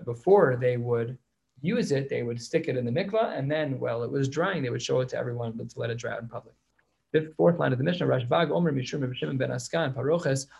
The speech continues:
Ovia Tefach. The thickness of the Paroches was a Tefach. You have to understand what that means.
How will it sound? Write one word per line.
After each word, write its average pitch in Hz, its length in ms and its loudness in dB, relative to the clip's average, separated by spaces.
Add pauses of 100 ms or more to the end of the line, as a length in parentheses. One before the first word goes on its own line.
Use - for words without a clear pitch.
(240)
Ovia 151 400 8
Tefach. 139 460 2 (100)
The 117 120 0
thickness 175 600 2 (120)
of 131 300 6
the 120 60 -2
Paroches 156 580 0
was 135 180 2
a 127 60 -4
Tefach. 131 400 -2 (280)
You 131 80 0
have 139 80 -4
to 175 60 2
understand 160 420 2
what 147 120 0
that 143 140 2
means. 135 380 -4